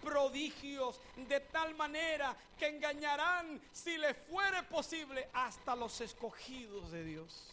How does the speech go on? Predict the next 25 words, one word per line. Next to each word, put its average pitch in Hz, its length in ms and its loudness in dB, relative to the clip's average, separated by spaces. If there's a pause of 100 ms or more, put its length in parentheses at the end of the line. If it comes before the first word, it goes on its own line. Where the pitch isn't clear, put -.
(760)
Dice 233 280 -4
el 214 80 -2
Señor, 233 440 -4
"Pero 233 200 0
hay 240 180 2
algo 240 420 2
con 233 220 -6
los 220 140 -6
ciento 254 800 -6
cuarenta 233 440 -2
y 214 60 -4
cuatro 226 320 -4
mil, 233 340 -8 (320)
ellos 233 440 -2
no 240 200 -4
fueron 220 540 -4
engañados 202 840 -6
por 175 140 -8
Satanás". 139 500 -16 (2000)
Alabado 180 500 -4
sea 185 180 -6
el 170 240 -8
nombre 165 340 -8
del 143 140 -10
Señor. 139 380 -14